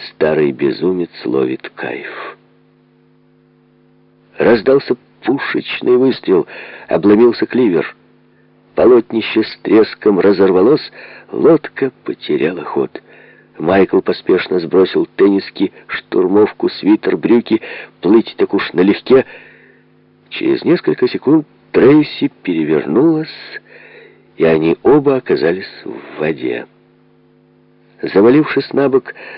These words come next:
лодка вздымалась вверх и тут же проваливалась вниз. Лоуренс то появлялся, то исчезал за очередным гребнем в нескольких футах поодаль. Майкл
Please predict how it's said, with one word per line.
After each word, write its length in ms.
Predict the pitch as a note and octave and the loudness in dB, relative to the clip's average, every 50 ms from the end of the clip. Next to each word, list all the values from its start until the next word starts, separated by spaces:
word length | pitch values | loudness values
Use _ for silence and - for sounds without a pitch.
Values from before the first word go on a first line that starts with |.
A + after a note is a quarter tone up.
| - - - | -20 -12 -4
лодка 540 | - G#2 C3 C3+ - - - C#3 C3+ - - - | 2 4 4 2 2 0 2 4 4 4 2 -4
вздымалась 720 | - G2 E2 C#2 - - - G#2+ A#2 B2 B2 A#2 G#2+ - - | -6 -6 -6 -6 -2 2 2 2 4 2 0 0 -2 -4 -6
вверх 540 | E2+ E2+ D#2 C#2+ F#2 C3 C#3+ C3+ C3 - - _ - | -8 -8 -4 0 2 2 2 2 0 -6 -14 _ -4
и 80 | A#2 | -4
тут 280 | - _ - B2+ B2+ A2+ | -4 _ 0 0 0 2
же 140 | G#2+ A2+ A#2+ | -2 -4 -4
проваливалась 800 | - _ G#2 F#2+ G2 F#2+ G2 G2+ G2+ F#2 F2+ F#2 F#2 - - - | -2 _ -2 0 0 0 0 0 -2 -2 -2 -6 -8 -8 -10 -10
вниз. 260 | D2+ D2+ D2 C#2 B1+ - - - _ _ _ _ _ _ _ _ - _ - - - - - | -8 -6 -6 -6 -6 -8 -14 -20 _ _ _ _ _ _ _ _ -20 _ -20 -20 -20 -6 -2
Лоуренс 540 | E2 F2 A2 A#2+ B2 A#2+ A#2 A#2+ A#2+ A#2 - - - - _ | 2 4 6 6 6 6 4 2 0 -2 -4 -10 -18 -8 _
то 140 | - G#2+ | -2 -2
появлялся, 640 | G#2+ - A2 A2 A2+ G#2 F#2+ G#2+ A2+ A2+ A2 - A2 | 0 2 2 4 4 4 4 2 2 0 -2 -6 -10
то 200 | - - G2+ F#2+ | -4 0 0 0
исчезал 560 | G2 - - - G2 G2+ E2+ F2+ G#2 A2+ A2 - - - - - - | 0 0 -2 0 0 2 2 4 2 2 2 -2 -8 -20 -20 -20 -12
за 260 | - C2 C2 D2 F#2 G2 | -12 -6 0 2 2 2
очередным 640 | G2+ - - G2+ G2+ G2+ E2+ F#2 A2 A2+ G#2+ F#2 | 2 2 0 0 0 0 2 2 0 0 0 0
гребнем 600 | D2+ E2+ E2+ G2 A2+ G#2+ F2+ G2+ G#2+ A2 G#2+ G#2 - - - - - - | -2 0 2 2 2 0 0 -2 -4 -4 -4 -4 -8 -16 -18 -18 -18 -10
в 100 | - D2 | -8 -4
нескольких 600 | D#2 F2 G#2 G2+ - - G#2 G2+ - - G2 - - - | 2 2 2 2 2 -2 -4 -4 -2 -4 -6 -6 -6 -8
футах 420 | - F2+ F2+ - - E2+ - - | -4 -4 -4 -2 -4 -8 -8 -8
поодаль. 600 | _ - E2+ D#2 C#2+ C2+ C2+ B1 C2+ C2 B1+ - - _ _ _ _ _ _ _ _ _ _ _ _ _ _ _ _ - | _ 0 2 2 2 2 0 -2 -2 -6 -6 -8 -14 _ _ _ _ _ _ _ _ _ _ _ _ _ _ _ _ -2
Майкл 420 | D#2+ F#2+ G2+ G#2 F#2+ - G#2+ G#2 | 0 2 2 2 2 2 0 0